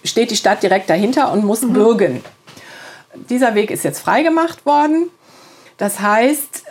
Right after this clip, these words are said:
Speaker 1: ab Herbst plant das Bauamt, dass dann die Sanierungsarbeiten begonnen werden können, weil auch das ist, ähm, ja immer sehr umständlich.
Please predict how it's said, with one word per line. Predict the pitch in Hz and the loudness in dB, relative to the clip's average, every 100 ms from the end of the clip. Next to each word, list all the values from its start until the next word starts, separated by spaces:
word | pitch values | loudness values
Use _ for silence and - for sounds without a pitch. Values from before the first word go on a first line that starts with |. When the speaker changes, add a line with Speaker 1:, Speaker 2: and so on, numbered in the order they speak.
| - - | -20 -4
Speaker 1:
ab | 190 - - - - _ _ _ _ _ _ _ _ _ _ _ _ | -4 -4 -14 -20 -20 _ _ _ _ _ _ _ _ _ _ _ _
Herbst | - 185 208 285 - - - _ _ _ - | -4 0 0 0 -4 -10 -12 _ _ _ -4
plant | 190 240 | -4 -2
das | 226 | -4
Bauamt, | 190 196 - 214 208 - | -2 0 -2 -6 -10 -10
dass | 180 185 - | -4 -4 -2
dann | 185 185 190 - - - - | -2 -2 -4 -10 -20 -18 -8
die | 190 180 | -4 -2
Sanierungsarbeiten | 185 190 214 220 - 180 170 170 175 | 0 0 0 -2 -2 0 2 0 -2
begonnen | 165 - _ 165 185 277 269 | -4 -8 _ 0 2 2 2
werden | 247 254 262 | 2 2 0
können, | - 247 262 262 208 | 0 0 2 2 0
weil | 165 170 202 233 277 330 - _ - | 0 0 2 2 2 -2 -8 _ -4
auch | 185 214 262 262 - _ | 0 2 0 -2 -20 _
das | 180 240 - | -4 -2 -4
ist, | - - - - | -6 -6 -8 -4
ähm, | 196 196 180 | -2 -2 -2
ja | 190 | -2
immer | - 185 | 0 0
sehr | 180 - | 0 -2
umständlich. | 208 - 233 247 247 254 | -4 -4 -4 -2 -4 -6